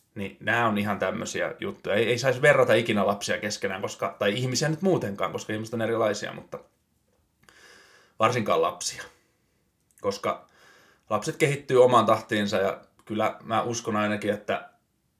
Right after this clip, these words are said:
että esimerkiksi tämmönen syöminen, niin se tulee kyllä sitten ajan myötä, koska en oo nähnyt semmoista ihmistä, joka ei osaisi syödä.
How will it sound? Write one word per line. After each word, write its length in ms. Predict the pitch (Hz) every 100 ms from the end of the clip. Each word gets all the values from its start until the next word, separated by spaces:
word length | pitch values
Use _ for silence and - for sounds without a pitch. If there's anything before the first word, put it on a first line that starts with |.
| _ _ _ _ _
että 200 | 107 -
esimerkiksi 340 | 104 107 101 -
tämmönen 260 | 101 101
syöminen, 600 | 101 113 101 95 90 85
niin 240 | 85 82 - _ _ _ _ _ _ _ _ _ _ _ _ _ _ _ _ _
se 120 | -
tulee 340 | 101 98 110
kyllä 320 | 107 202 139 110
sitten 300 | 110 - 98
ajan 220 | 95 92
myötä, 380 | 90 87 90 -
koska 380 | 98 - 104 -
en 180 | 104 104
oo 100 | 110
nähnyt 280 | 107 110
semmoista 400 | 104 107 104 104
ihmistä, 280 | 107 104 104
joka 180 | 135 143
ei 80 | 131
osaisi 300 | 120 107 101
syödä. 340 | - 90 -